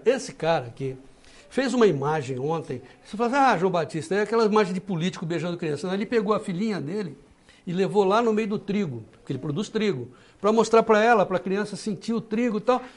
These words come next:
Quer dizer, formar na mente da, da, da, da filha dele o que é ser produtor rural, ter orgulho pelo pai.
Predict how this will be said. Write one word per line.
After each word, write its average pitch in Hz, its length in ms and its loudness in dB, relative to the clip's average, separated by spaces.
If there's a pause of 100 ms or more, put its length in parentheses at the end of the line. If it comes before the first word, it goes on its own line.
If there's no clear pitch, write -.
(140)
Quer 233 60 -2
dizer, 226 340 4
formar 254 520 8
na 233 120 2
mente 240 440 4
da, 180 200 0
da, 156 160 0
da, 147 160 0
da 139 120 -2
filha 190 320 0
dele 147 400 0 (200)
o 214 100 0
que 240 160 2
é 247 80 6
ser 269 160 -2
produtor 262 380 -4
rural, 262 360 4
ter 269 120 0
orgulho 269 400 2
pelo 240 180 -2
pai. 160 300 -4